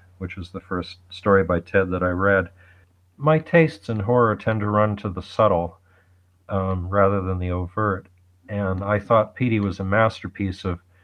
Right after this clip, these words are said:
suggestion, so that it's the kind of story where the author presents you with different facts and different points of view, and at first some of them seem unrelated and some of them seem kind of random, but gradually as you get towards the end of the story,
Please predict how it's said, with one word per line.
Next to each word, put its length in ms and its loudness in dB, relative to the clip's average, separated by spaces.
suggestion, 840 -2
so 240 -2
that 200 -6
it's 180 -14
the 60 -20
kind 200 2
of 80 -6
story 420 2
where 440 0
the 220 -2
author 640 2
presents 540 -2
you 140 0
with 180 -6
different 500 -4
facts 400 2
and 120 -4
different 300 -6
points 340 -4
of 120 -8
view, 520 -2
and 140 -2
at 140 -4
first 400 0
some 180 -2
of 60 -2
them 120 -2
seem 300 -8
unrelated 600 -2
and 120 -6
some 200 -6
of 80 -2
them 120 -2
seem 240 -4
kind 240 -4
of 140 -8
random, 400 0
but 240 -6
gradually 520 0
as 140 -6
you 60 -10
get 220 -4
towards 340 -8
the 100 -8
end 120 -4
of 80 -10
the 80 -18
story, 580 -2